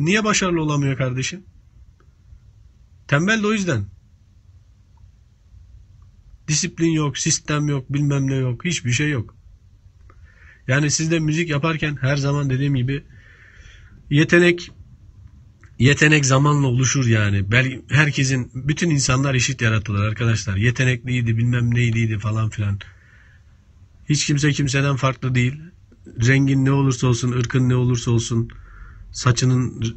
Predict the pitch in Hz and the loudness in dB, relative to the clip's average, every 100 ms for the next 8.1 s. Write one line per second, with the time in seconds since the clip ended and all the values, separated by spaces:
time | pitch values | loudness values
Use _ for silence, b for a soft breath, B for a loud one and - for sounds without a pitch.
0 | - 113 110 107 104 101 123 127 127 123 | -6 0 0 0 -2 0 4 4 4 4
1 | 117 117 117 117 113 110 113 113 113 110 | 4 4 2 2 0 2 2 4 2 2
2 | 110 107 110 123 143 - - 110 107 107 | 2 2 2 0 -2 -2 2 2 2 0
3 | 107 123 147 b b b - 131 127 123 | 2 0 -2 b b b -4 -2 0 2
4 | 123 127 117 120 123 117 110 123 143 b | 2 2 4 4 4 2 2 2 -2 b
5 | b b b 156 151 139 135 143 - 127 | b b b 0 2 2 0 0 2 2
6 | 123 113 113 110 120 110 117 117 113 - | 2 -4 -6 -4 0 2 2 2 2 0
7 | 107 110 113 110 107 107 117 113 104 117 | 0 2 2 2 2 2 2 2 0 0
8 | - | -2